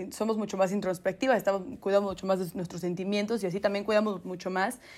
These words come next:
de nuestro cuerpo y de nuestro bienestar integral, cuando como los hombres se les per-, se les permite y se les perdona mucho más como el comer porquerías y el, el, el, el, el, pues sí, descuidarse físicamente por esta creencia de que te cuidan.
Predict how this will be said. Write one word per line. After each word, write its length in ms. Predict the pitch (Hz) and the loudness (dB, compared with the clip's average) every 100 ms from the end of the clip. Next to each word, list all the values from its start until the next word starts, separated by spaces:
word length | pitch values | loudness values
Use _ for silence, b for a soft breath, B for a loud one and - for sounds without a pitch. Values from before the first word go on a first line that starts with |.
| B B | B B
de 100 | 190 | -2
nuestro 300 | 190 185 196 | -2 0 0
cuerpo 300 | 214 254 254 | 6 6 6
y 40 | 285 | 2
de 80 | 202 | 2
nuestro 300 | 180 185 180 | -2 0 0
bienestar 420 | 180 190 - 202 | 0 0 4 4
integral, 560 | 226 208 180 196 190 | 4 0 6 6 6
cuando 240 | 180 180 185 | 2 -2 -2
como 220 | 190 180 | 2 4
los 200 | 185 180 | 2 2
hombres 240 | 208 220 | 4 4
se 80 | 262 | 2
les 140 | 175 170 | -2 -4
per-, 160 | - | -10
se 120 | - | -6
les 220 | 185 175 - B B _ | -4 -4 -8 B B _
permite 720 | 202 196 220 240 220 202 392 - _ - | 4 4 4 2 4 4 2 -4 _ -6
y 80 | 185 | 0
se 120 | 190 | 0
les 120 | 175 | 0
perdona 440 | 180 196 196 208 226 | 4 6 8 6 4
mucho 280 | 185 - 175 | 0 -4 0
más 300 | 180 185 - | 2 2 0
como 220 | 190 175 | -2 0
el 140 | 165 165 | 0 2
comer 300 | 180 196 190 | 4 4 4
porquerías 680 | 214 175 180 196 147 170 | 0 2 2 4 2 0
y 60 | 180 | -2
el, 220 | 170 170 B B B - | -2 -2 B B B -2
el, 260 | 185 185 | 0 2
el, 180 | 185 185 | 0 0
el, 240 | - 180 175 | 0 0 2
el, 540 | 175 175 180 180 165 - _ _ _ _ _ _ _ _ | 0 0 -4 -6 -8 -12 _ _ _ _ _ _ _ _
pues 160 | - 285 | 0 4
sí, 140 | 381 403 | 6 6
descuidarse 560 | 220 - 247 254 262 | 4 4 6 6 6
físicamente 680 | 277 294 285 226 202 202 208 | 2 2 4 4 4 0 2
por 200 | 254 208 | 4 4
esta 280 | 190 185 254 | 2 0 -2
creencia 400 | 247 196 202 254 | 2 0 0 -2
de 100 | 214 | -2
que 80 | 202 | -4
te 140 | 180 | -8
cuidan. 380 | 180 240 247 156 | 0 2 4 2